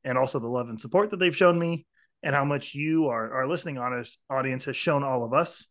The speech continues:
um, uh, for doing this show. There is, there's no way to put into, to words, uh, the honor it is to be able to do this with Jerry and Tony, and for all of you guys that are listening.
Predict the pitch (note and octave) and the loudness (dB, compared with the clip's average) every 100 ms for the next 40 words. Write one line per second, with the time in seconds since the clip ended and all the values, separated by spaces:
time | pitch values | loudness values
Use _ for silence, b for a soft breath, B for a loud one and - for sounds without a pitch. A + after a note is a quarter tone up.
0 | _ _ _ _ - A#2 G#2+ G#2+ - A2+ | _ _ _ _ -8 -6 -6 -8 -4 -2
1 | G#2+ A#2 B2 D3+ E3 D3+ D#3 D3 D#3 _ | -2 2 4 4 4 2 2 2 0 _
2 | _ _ - D3 C3+ A#2+ - C#3 C#3 F3+ | _ _ 2 4 4 2 -4 0 6 6
3 | E3+ F3 E3+ E3+ D3+ C#3 C#3+ B2+ B2 A#2 | 6 4 2 2 -2 -4 -4 -4 -6 -10
4 | - C3 A2+ C3 A#2 A2 G#2+ - - _ | -8 -6 0 2 2 0 -4 -8 -12 _
5 | _ _ _ _ - C#3 A#2 A#2+ - C#3+ | _ _ _ _ 0 2 4 2 2 2
6 | D3 C3+ B2+ C3+ A#2+ B2+ B2+ A2+ A#2+ A2 | 4 2 2 -4 -4 -4 -4 -2 -6 -4
7 | C#3 A2 G2 - - - B2+ A#2 C3 A#2 | -4 -4 -6 -6 -8 -4 -2 0 2 2
8 | A2 G#2+ B2+ A2+ A2+ B2 A2 D3 C3 A#2+ | 2 0 -2 -2 -4 -6 0 4 4 4
9 | B2+ B2+ A#2 A2 A2 B2 A#2 A2+ B2 A#2 | 2 2 4 2 0 -2 -2 -2 -4 -8
10 | G#2 | -10